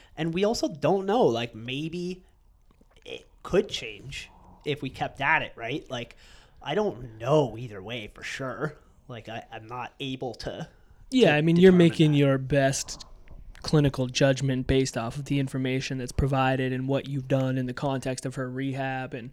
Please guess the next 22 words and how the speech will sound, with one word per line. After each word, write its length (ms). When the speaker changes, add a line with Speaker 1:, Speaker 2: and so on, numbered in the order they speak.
Speaker 2:
where 180
she's 240
at. 420
And 140
I 40
think, 280
you 120
know, 220
you're, 880
there's 300
never 480
a 120
perfect, 800
clear 340
decision, 540
but 160
you're, 320
you're 220
weighing 480
things 800
where 440
your 440